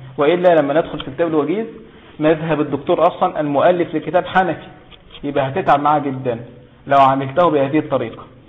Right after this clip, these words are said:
لأن كثير من أحكام، لأن كثيرا من أحكام الأحناف قد تخالف الإيه؟ الأدلة إذا بقى كنا ندرس في الفقه، فهو تفهم المثال مع القاعدة التي ذكرها.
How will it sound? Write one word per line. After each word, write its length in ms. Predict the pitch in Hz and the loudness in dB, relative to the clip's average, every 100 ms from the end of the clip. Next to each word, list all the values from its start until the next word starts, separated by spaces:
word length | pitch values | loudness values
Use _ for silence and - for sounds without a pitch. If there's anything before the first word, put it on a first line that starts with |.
| - _ | -20 _
لأن 480 | 143 151 165 170 202 - - - - - | -2 -2 0 -2 -2 -6 -20 -20 -12 -8
كثير 320 | 131 175 160 | 0 2 2
من 140 | 143 | 0
أحكام، 520 | - - 165 180 196 135 | -4 -4 0 0 -2 -2
لأن 240 | 147 156 | 0 0
كثيرا 420 | 143 131 170 165 | -2 -4 -2 0
من 120 | 147 131 | 0 -4
أحكام 440 | 120 170 170 160 139 | -6 0 0 0 -6
الأحناف 460 | 127 - 151 185 214 - - - - | -8 -6 -2 -2 -2 -14 -20 -8 2
قد 260 | 190 - | 2 2
تخالف 520 | - 151 175 190 165 151 | -6 0 2 4 2 -4
الإيه؟ 260 | 147 170 170 - - - 151 | -4 -4 -6 -18 -20 -8 -4
الأدلة 520 | 139 147 175 190 208 | -2 -2 -2 0 0
إذا 420 | 190 160 156 147 | 0 -4 -2 0
بقى 160 | 160 160 | 0 0
كنا 260 | 175 160 | 0 0
ندرس 400 | 151 160 151 147 - | 0 2 0 -2 -4
في 200 | 160 135 | -2 -2
الفقه، 360 | 131 127 - - - - _ _ | -4 -8 -8 -20 -20 -20 _ _
فهو 520 | 151 156 185 190 226 254 - - - | 0 4 4 6 4 2 -12 -6 2
تفهم 460 | 220 - 180 185 | 2 2 -2 0
المثال 840 | 185 156 151 147 143 190 220 226 160 | 0 -2 -2 -2 -4 2 4 4 4
مع 120 | 170 | 2
القاعدة 400 | 165 170 175 175 | 4 2 4 4
التي 320 | 180 190 208 - - - - - | 2 0 -10 -12 -20 -20 -18 -8
ذكرها. 720 | 143 165 160 139 127 127 127 | 0 2 4 4 4 2 -4